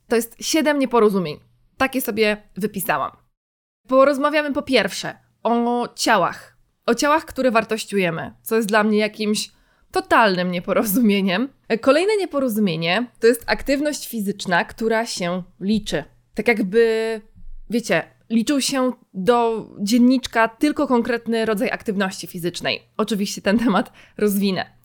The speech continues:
Trzecie nieporozumienie. Relacje między aktywnością fizyczną a jedzeniem. To jest jakiś dramat. Kolejne.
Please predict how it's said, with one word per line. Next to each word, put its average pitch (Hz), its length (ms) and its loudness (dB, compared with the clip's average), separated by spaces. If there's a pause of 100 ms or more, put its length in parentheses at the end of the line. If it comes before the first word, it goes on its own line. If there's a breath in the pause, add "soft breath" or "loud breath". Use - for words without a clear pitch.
(760 loud breath)
Trzecie 294 260 -2
nieporozumienie. 220 640 -2 (320)
Relacje 269 680 2
między 247 320 0
aktywnością 233 560 -2
fizyczną 196 420 -6
a 165 80 -2
jedzeniem. 160 420 -6 (120)
To 254 100 2
jest 262 140 4
jakiś 214 240 -2
dramat. 180 400 0 (440)
Kolejne. 247 480 4